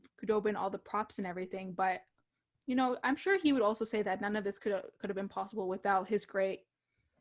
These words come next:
defenseman in front of him, his great blue line. So I think it's also big props to their top-level defensemen. And like Alessia said, Mero Hiskanen,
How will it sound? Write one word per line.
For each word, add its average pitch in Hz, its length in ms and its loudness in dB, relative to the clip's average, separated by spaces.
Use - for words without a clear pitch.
defenseman 320 400 4
in 214 80 2
front 202 160 0
of 196 60 -2
him, 202 100 -2
his 208 180 0
great 240 240 2
blue 285 160 4
line. 190 280 2
So 220 120 2
I 220 100 6
think 254 380 2
it's 220 180 -2
also 214 580 2
big 208 200 2
props 220 500 -2
to 214 120 2
their 202 280 2
top-level 202 500 0
defensemen. 196 400 -2
And 233 80 2
like 202 140 -6
Alessia 196 380 0
said, 190 220 -2
Mero 202 400 -2
Hiskanen, 208 540 -6